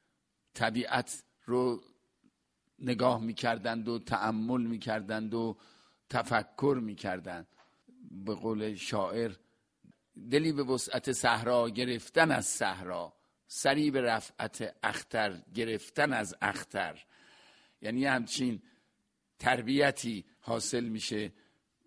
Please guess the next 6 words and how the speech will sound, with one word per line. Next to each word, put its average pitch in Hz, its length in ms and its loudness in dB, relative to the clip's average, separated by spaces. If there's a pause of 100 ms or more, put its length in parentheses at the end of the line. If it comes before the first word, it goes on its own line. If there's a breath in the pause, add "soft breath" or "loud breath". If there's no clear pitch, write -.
(280)
برای 113 800 -2
انسان 110 520 -2
در 104 160 2
تنهایی 101 960 -2 (400 soft breath)
طبیعت. 90 800 -4 (460 soft breath)
و 131 260 6